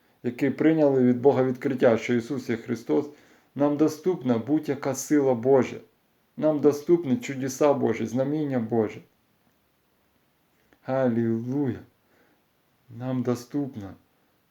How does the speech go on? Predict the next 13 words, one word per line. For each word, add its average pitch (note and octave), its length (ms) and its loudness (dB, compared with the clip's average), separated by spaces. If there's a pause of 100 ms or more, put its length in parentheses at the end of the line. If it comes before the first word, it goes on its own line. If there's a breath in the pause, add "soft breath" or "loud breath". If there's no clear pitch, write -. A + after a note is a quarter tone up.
(1000)
сила C#3 460 0
Духа C3 320 -4
Святого, A2 480 -6
дари B2 320 2
Духа B2+ 340 -2
Святого. - 580 -10 (680)
Ми C#3 100 -2
можемо C3+ 380 4
мати B2+ 280 4
відкриття B2 560 0
від A#2 140 0
Слова A#2+ 260 0
Божого. A2+ 400 0